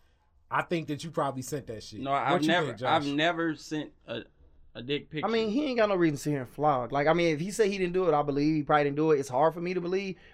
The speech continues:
Speaker 3: but it's three niggas in here, so I guess two out of three niggas is down to do it. Like, but I won't do it anymore because it's like
Speaker 1: But that means you also shouldn't be requesting shit from a woman either.
Speaker 3: That's true.
Speaker 2: That's real.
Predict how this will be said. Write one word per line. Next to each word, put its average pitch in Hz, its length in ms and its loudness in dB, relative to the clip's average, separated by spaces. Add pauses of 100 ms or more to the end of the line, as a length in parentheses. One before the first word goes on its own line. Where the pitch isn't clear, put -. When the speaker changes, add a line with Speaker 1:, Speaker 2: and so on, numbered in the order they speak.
Speaker 3:
but 143 120 0
it's 135 140 -4
three 160 200 0
niggas 185 280 0
in - 80 2
here, 156 140 4
so 151 100 0
I 143 80 2
guess 151 340 -2
two 147 180 2
out 160 100 6
of 160 80 -2
three 180 180 0
niggas 180 420 0 (420)
is 156 140 0
down 165 380 2
to 156 40 -4
do 190 200 4
it. 151 80 4
Like, 147 120 4
but 147 100 2
I 208 80 4
won't 220 220 4
do 190 140 2
it 165 100 2
anymore 160 460 2
because 147 320 0
it's 151 180 -6
like 143 320 2 (640)
Speaker 1:
But 156 200 0
that 196 160 4
means 185 200 2
you 175 140 4
also 180 340 4
shouldn't 151 280 -2
be 156 120 -2
requesting 151 520 0
shit 143 260 -4
from 139 160 -6
a 139 40 -4
woman 156 360 -2
either. 190 220 -6 (760)
Speaker 3:
That's 143 200 -2
true. 143 240 0
Speaker 2:
That's 196 200 -2
real. 170 240 -6